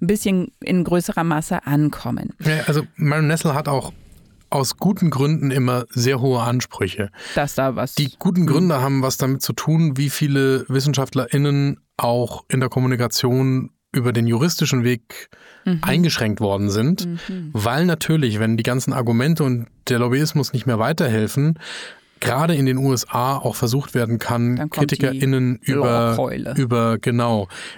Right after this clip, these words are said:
Speaker 2: über Klagen, die vielleicht auch von vornherein gar keine Aussicht auf Erfolg haben, aber einfach wahnsinnig
Speaker 1: Einfach
Speaker 2: viel
Speaker 1: mal
Speaker 2: Zeit
Speaker 1: machen.
Speaker 2: und Geld
Speaker 1: Ja,
Speaker 2: kosten
Speaker 1: klar.
Speaker 2: und unter Druck setzen,
Speaker 1: Mürbe
Speaker 2: psychisch
Speaker 1: machen, ne?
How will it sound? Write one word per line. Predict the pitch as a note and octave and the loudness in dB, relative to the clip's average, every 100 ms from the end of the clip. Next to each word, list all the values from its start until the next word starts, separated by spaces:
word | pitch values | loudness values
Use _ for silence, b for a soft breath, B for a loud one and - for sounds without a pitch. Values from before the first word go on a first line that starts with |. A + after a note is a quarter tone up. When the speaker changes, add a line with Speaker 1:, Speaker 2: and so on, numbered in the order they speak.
| - | -4
Speaker 2:
über | B2 B2+ | -2 -2
Klagen, | - A#2+ A#2 C3+ D3 D3+ C#3+ A2 - | 0 0 0 0 2 2 0 -4 -4
die | B2+ | -2
vielleicht | C3+ C#3+ D#3 | 0 0 0
auch | A#2 - | -4 -8
von | - B2 | -6 -6
vornherein | - C#3 C#3 B2 | -2 0 0 0
gar | A#2+ | -2
keine | - A#2+ | -2 0
Aussicht | A2 C#3 - - | 0 0 -2 -4
auf | A2 | -4
Erfolg | A#2+ - D#3 C3+ | -4 -2 -2 0
haben, | B2+ | -2
aber | A2+ A#2 | 0 -2
einfach | A#2+ A#2 | -2 -2
wahnsinnig | A2+ A#2+ F3+ | 0 0 0
Speaker 1:
Einfach | F3+ | 0
Speaker 2:
viel | - | -2
Speaker 1:
mal | D3 | 0
Speaker 2:
Zeit | C3 B2+ | 0 0
Speaker 1:
machen. | |
Speaker 2:
und | B2+ - | 0 0
Geld | A#2+ F3 | 0 0
Speaker 1:
Ja, | E3+ | 0
Speaker 2:
kosten | E3+ E3 - | 0 0 0
Speaker 1:
klar. | F#3+ | 0
Speaker 2:
und | C3+ | 2
unter | B2+ A2 | 0 -2
Druck | - B2 - | -2 -2 -2
setzen, | D#3 D#3 D#3+ | -4 0 2
Speaker 1:
Mürbe | F3+ A3 | 4 4
Speaker 2:
psychisch | D#3 D3+ | 4 2
Speaker 1:
machen, | D3+ - C#3 | 0 -4 -4
ne? | C#3+ | -4